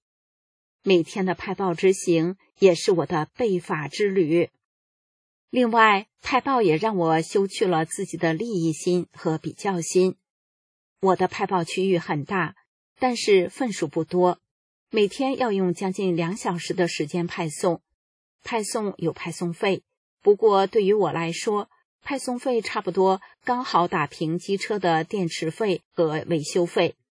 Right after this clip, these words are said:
刚开始会想，差不多的派报份数，有人只用了我一半的时间就派完了。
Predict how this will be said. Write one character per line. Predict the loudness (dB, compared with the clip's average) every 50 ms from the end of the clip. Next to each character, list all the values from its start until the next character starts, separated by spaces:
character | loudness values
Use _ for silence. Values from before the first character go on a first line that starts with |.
| _ _ _ _ _ _ _ _ _ _ -8
刚 | -6 -6 -6
开 | -4 -4 -6 -4
始 | -2 -2 -2
会 | -2 -2 -2 -2
想， | -2 -2 -4 -4 -2 -2 -4 -8 _ _ _ _ _ _ _ _ _
差 | -12 -8 -8 -6 -6
不 | -4
多 | 0 0 0 2 2
的 | 2 2 2 0
派 | -2 -4 -8 -6
报 | -2 -2 -2 -2
份 | -2 -2 -2 -2 -2 -2
数， | -2 -2 -2 -2 -2 _ _ _ _ _ _ _
有 | 2 4 4 4
人 | 4 0 0
只 | 2 2 2 4
用 | 2 0 -2 0
了 | 2 2 2
我 | 2 2 0 0
一 | -2 -2 -4 -4
半 | -4 -6 -4 -4
的 | -4
时 | -4 -4 -4 -2
间 | -2 -2 -2 -2
就 | -2 -4
派 | -6 -6 -8 -8 -6
完 | -6 -6 -6 -4 -2 0
了。 | 0 0